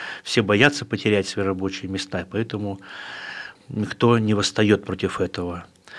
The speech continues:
Ну, смотрите сами, тут уже ваша воля. Если вот вы все-таки терпите, да, ну, потерпите. Ну, пос-, поискать-то можно, это, пожалуйста, это не возбраняется.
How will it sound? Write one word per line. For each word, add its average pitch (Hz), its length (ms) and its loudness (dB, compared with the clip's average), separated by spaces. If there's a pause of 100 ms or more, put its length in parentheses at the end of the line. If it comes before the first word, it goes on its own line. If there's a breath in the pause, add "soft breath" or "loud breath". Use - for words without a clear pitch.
(380 loud breath)
Ну, 185 240 8
смотрите 143 480 4
сами, 90 420 2
тут 131 180 0
уже 117 260 4 (200)
ваша 143 480 4
воля. 98 460 0 (200)
Если 110 280 -2
вот 123 380 -2
вы 117 520 4
все-таки - 320 -4
терпите, 156 560 4
да, 104 180 0
ну, 147 300 -4 (600 loud breath)
потерпите. 101 720 0
Ну, 131 140 4
пос-, 143 180 -4 (160)
поискать-то 160 560 6
можно, 123 560 0 (140)
это, 92 260 -4
пожалуйста, 117 680 0
это 90 300 -10 (600 loud breath)
не 104 80 0
возбраняется. 95 1000 2